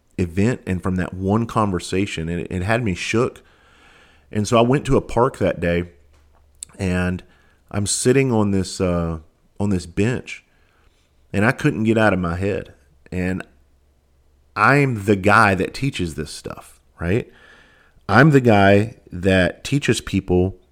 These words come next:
how to be resilient. I'm the guy that teaches people, "Hey, hang in there.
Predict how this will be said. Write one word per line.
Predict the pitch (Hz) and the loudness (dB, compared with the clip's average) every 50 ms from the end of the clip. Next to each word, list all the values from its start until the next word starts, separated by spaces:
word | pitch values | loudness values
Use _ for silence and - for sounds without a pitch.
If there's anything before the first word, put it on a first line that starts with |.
| _ - | _ -6
how | - 101 95 | -2 0 0
to | 95 | 0
be | 90 95 92 | 2 2 2
resilient. | 90 90 87 82 92 110 120 117 95 87 82 85 | 2 2 0 0 0 2 2 4 4 2 0 0
I'm | 98 107 | 0 0
the | 107 | 2
guy | 101 107 104 104 98 | 2 4 4 4 4
that | 87 - - | 2 -2 -4
teaches | - 120 123 - - 101 - | -6 -6 -6 -6 -6 -8 -8
people, | - - 98 85 - 95 92 90 90 - - - - - - _ _ _ | -4 -4 -4 -2 0 0 0 0 -2 -6 -18 -20 -20 -20 -20 _ _ _
"Hey, | - 127 117 98 - - _ _ - | 2 4 4 4 2 -2 _ _ -8
hang | 92 107 127 127 131 127 | -4 -2 0 0 2 2
in | 117 113 110 104 | 2 2 2 2
there. | 101 98 95 95 92 90 87 | 2 2 2 2 0 0 -2